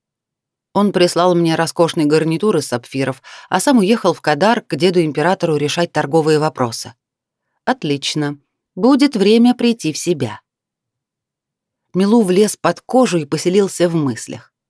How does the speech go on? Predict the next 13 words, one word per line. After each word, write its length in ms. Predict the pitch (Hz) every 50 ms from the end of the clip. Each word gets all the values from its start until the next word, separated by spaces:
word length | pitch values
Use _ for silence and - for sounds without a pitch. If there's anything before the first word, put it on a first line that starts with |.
| _ _ _ _ _ - _ -
Не 100 | 254 320 320
нужно 260 | 302 233 170 180 165
было 220 | 156 151 156 160
идти 160 | 160 - 160
на 100 | 160 151
тот 180 | 147 160 147 -
приём, 480 | - 170 165 151 135 139 127 123 123 - - - - - _ _
не 160 | 220 220 214
нужно 420 | 208 190 196 214 220 220 240 247
было 200 | 220 247 240 226
надевать 500 | 220 214 170 180 143 127 139 160 - - -
то 160 | - 120 143
платье. 540 | - 143 147 127 117 117 - - - -